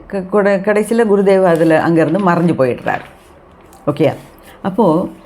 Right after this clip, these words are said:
இந்த, இந்த வீடியோவை நான் இதோட நிறுத்துறேன். ஏன்னா, இதுக்கப்புறம்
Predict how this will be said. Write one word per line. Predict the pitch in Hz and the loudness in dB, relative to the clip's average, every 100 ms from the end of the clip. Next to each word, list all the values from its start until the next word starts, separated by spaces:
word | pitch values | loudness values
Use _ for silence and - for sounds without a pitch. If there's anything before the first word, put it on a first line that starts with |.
| - - - | -20 -20 -6
இந்த, | 214 220 208 202 190 180 170 170 | 2 2 4 2 4 2 0 -2
இந்த | - 208 233 226 214 | 0 2 2 2 2
வீடியோவை | 180 196 214 190 139 117 139 - - - - | 2 0 2 2 2 0 -4 -8 -12 -20 -14
நான் | - 190 185 | -4 0 2
இதோட | 180 180 - 185 190 196 170 139 | 2 0 -2 2 2 2 2 0
நிறுத்துறேன். | 131 - 113 - - - - - | -4 -6 -6 -10 -20 -20 -20 -6
ஏன்னா, | 135 156 160 139 117 151 - - - - - | 0 2 2 2 -2 -4 -6 -16 -20 -20 -8
இதுக்கப்புறம் | - 220 233 196 - 131 | -2 0 0 -2 -2 -4